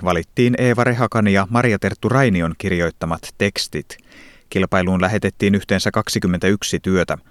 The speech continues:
Aiheesta lisää iltapäivän paikallismakasiinissa.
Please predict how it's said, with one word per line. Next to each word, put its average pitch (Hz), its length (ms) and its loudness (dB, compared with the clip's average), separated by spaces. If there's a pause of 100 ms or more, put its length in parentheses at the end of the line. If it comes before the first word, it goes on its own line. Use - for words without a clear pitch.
(460)
Aiheesta 87 500 -2
lisää 123 400 2
iltapäivän 107 600 0
paikallismakasiinissa. 85 1300 -2